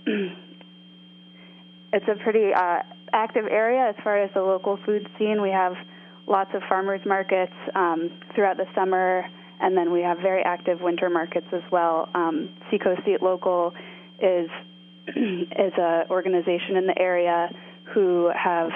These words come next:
started a winter farmers market in both Rollinsford and,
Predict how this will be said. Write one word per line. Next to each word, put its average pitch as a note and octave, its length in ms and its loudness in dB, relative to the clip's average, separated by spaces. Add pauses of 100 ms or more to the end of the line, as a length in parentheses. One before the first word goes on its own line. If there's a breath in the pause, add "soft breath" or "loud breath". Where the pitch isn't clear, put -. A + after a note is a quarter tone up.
(160)
started F3 340 2
a E3 200 2
winter F#3+ 360 0
farmers F3 360 0
market F3+ 340 0 (100)
in F3+ 120 0
both F3+ 160 2
Rollinsford F3+ 760 0 (600 loud breath)
and, F3+ 420 2